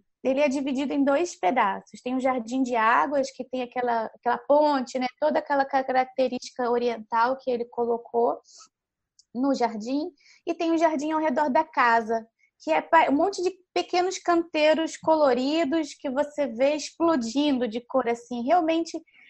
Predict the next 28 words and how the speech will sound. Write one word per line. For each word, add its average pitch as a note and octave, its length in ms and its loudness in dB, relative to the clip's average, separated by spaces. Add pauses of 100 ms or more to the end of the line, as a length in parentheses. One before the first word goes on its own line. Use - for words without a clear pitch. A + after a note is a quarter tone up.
(140)
é C4+ 80 2
praticamente E4+ 760 0
um F4 80 0
jardim D#4 300 0
impressionista, E4 1080 -2
porque C#4+ 360 -2
lembra E4 440 4
muito C#4 300 0
a B3+ 80 -4
pintura D#4 440 -4
e - 20 4
a E4+ 60 0
pintura D#4 380 -2
lembra D4+ 300 2
muito C4+ 240 -2
o C4 60 -2
jardim. A3 480 -4
Não, A#3 180 -6
é, A#3+ 280 -2
é - 20 -2
difícil D#4 500 -6
de C4 140 -8
desassociar, C#4 760 -6
assim, - 200 -18 (100)
uma A3+ 180 -10
coisa A#3+ 240 -6
da B3 160 -4
outra. G#3 300 -12